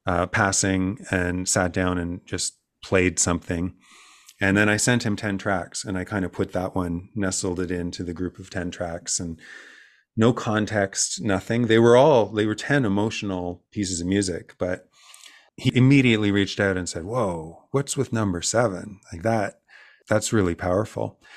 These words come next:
I can't tell you in words what made number seven different than the other nine, because as far as I was concerned, there was nothing in that D N A that anyone could have picked up on, but he did.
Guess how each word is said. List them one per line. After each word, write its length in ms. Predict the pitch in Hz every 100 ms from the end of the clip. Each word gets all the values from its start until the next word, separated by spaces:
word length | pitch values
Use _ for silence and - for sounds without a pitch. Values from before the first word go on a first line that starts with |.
| -
I 120 | 120
can't 400 | 143 - 160 117 _
tell 260 | - - 117
you 200 | 120 110
in 180 | 95 85
words 540 | 90 104 156 156 -
what 160 | 113 110
made 280 | 101 104 101
number 280 | 98 95
seven 420 | 90 95 92 101 104
different 360 | 98 110 107
than 120 | 104
the 160 | 95 90
other 220 | 92 110
nine, 340 | 107 107 135 143
because 580 | 98 110 98 95 - - _ -
as 100 | -
far 160 | - 156
as 100 | 107
I 140 | 107
was 220 | 120 110
concerned, 640 | - 95 - 98 95 92 - - _ _ _ -
there 120 | 104
was 200 | 95 87
nothing 680 | 101 120 - 101 95 92 95
in 160 | 113 101
that 260 | 95 95
D 140 | - 98
N 140 | 92
A 180 | 95 95
that 220 | 85 87
anyone 480 | 101 107 101 92 87
could 160 | - 87
have 180 | 85
picked 220 | - - 98
up 180 | 92
on, 240 | - - 120 _ _ - _ -
but 140 | 95 90
he 120 | 95
did. 440 | 107 110 - -